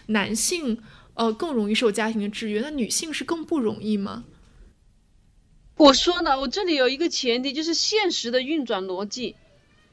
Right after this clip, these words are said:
Speaker 2: 就是说现实就是这样的，不，并不意味着我完全认同这种逻辑啊，但是现实我看到的就是这样的。
Speaker 1: 嗯。
Speaker 2: 比如说一个男孩子，我在班上有时候上课的时候，我也会跟他们开玩笑，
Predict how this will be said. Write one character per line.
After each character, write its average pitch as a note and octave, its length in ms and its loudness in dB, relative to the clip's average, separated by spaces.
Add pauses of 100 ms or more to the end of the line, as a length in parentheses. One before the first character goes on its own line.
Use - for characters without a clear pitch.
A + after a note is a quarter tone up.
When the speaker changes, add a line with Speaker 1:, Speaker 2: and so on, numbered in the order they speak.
(200)
Speaker 2:
就 G4+ 120 0
是 F#4+ 120 0
说 D#4+ 240 2
现 A4+ 320 0
实 C4+ 180 -4
就 D#4 100 -2
是 D4+ 140 -4
这 D4 120 -6
样 D4 180 0
的， A3+ 100 2
不， F4+ 240 -10
并 F#4+ 240 -4
不 C#4+ 100 -2
意 D4+ 140 0
味 D#4+ 140 0
着 A#3+ 120 -4
我 G3 240 -2
完 F3+ 240 -2
全 A#3 200 -6
认 D#4 160 -6
同 G#3+ 180 -6
这 A#3+ 100 -4
种 G3 140 -4
逻 F3+ 160 -2
辑 A3 180 -2
啊， G3 140 0
但 E4+ 160 0
是 F4 100 0
现 F#4+ 300 -2
实 B3 160 -2
我 A3 140 0
看 F4+ 200 -6
到 D4+ 140 -2
的 G#3+ 80 -4
就 A#3 140 -8
是 A#3 120 -10
这 A#3+ 120 -8
样 A3+ 180 -6
的。 C4+ 160 -10
Speaker 1:
嗯。 A#3+ 240 -12 (160)
Speaker 2:
比 D#4+ 80 0
如 F#4 80 4
说 F#4 100 0
一 F#4 60 2
个 F#4+ 80 0
男 C4+ 240 2
孩 C#4 160 0
子， A#3+ 140 -4
我 A3+ 160 -2
在 B3+ 100 -2
班 D4+ 240 0
上 D#4+ 100 -2
有 B3+ 140 0
时 C4 60 -8
候 C#4+ 40 -8
上 D#4+ 160 -4
课 - 180 -6
的 C#4 100 -4
时 B3+ 80 -4
候， C4 100 2
我 A#3+ 100 2
也 B3+ 80 4
会 A#3 200 -2
跟 A#3+ 100 -4
他 A#3 60 -4
们 A3+ 100 -4
开 A#3+ 160 -8
玩 F#3+ 220 -4
笑， B3 260 -4